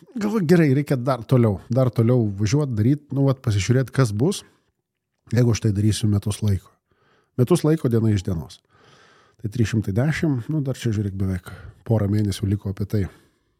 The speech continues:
apie tai daryt, tai tęst. Tai labai kviečiu šitoj dalyje atpažinti tuos ženklus. Jei jaučiate, kad darote daug, bet nesulaukite grįžtamojo ryšio, nu, paklauskite savęs,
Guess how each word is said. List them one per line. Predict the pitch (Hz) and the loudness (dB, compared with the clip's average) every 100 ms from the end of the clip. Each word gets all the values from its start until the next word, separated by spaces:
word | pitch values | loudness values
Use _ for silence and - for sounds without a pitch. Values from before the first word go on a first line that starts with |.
| _ _ _ 110 | _ _ _ -2
apie | 110 113 | 0 2
tai | 117 | 2
daryt, | 104 104 - - - _ _ _ - | 2 0 -2 -16 -20 _ _ _ -2
tai | 107 - | -2 2
tęst. | 107 78 - - _ _ _ _ _ _ _ _ - | 0 0 -12 -20 _ _ _ _ _ _ _ _ 0
Tai | 113 | 2
labai | 110 131 | 4 2
kviečiu | - 98 - 107 - - - _ _ _ | 0 -2 -2 -4 -6 -20 -20 _ _ _
šitoj | - 117 | -2 0
dalyje | 110 117 113 | 2 2 0
atpažinti | 120 98 127 110 - | -2 2 2 0 -6
tuos | 80 | -8
ženklus. | 87 82 76 - - - - _ _ _ 110 | -6 -6 -10 -16 -18 -20 -20 _ _ _ 2
Jei | 123 170 165 | 4 6 4
jaučiate, | 135 160 - 147 117 | 4 2 0 -2 -2
kad | 104 | 0
darote | 110 117 139 117 101 87 | 0 0 0 0 -4 2
daug, | 113 147 110 - - - - - _ _ - | 4 4 2 -2 -12 -12 -14 -18 _ _ -6
bet | 113 113 | -2 2
nesulaukite | 117 95 113 113 131 117 101 | 2 2 0 2 0 -2 -2
grįžtamojo | 98 113 - 95 92 90 | 0 0 0 0 0 4
ryšio, | 107 120 180 - - - _ - - _ _ _ _ _ _ _ _ _ - | 4 2 -2 -6 -18 -20 _ -20 -20 _ _ _ _ _ _ _ _ _ 2
nu, | 151 | 4
paklauskite | 170 147 139 117 127 131 | 4 2 2 2 0 -2
savęs, | 131 139 131 | 0 0 0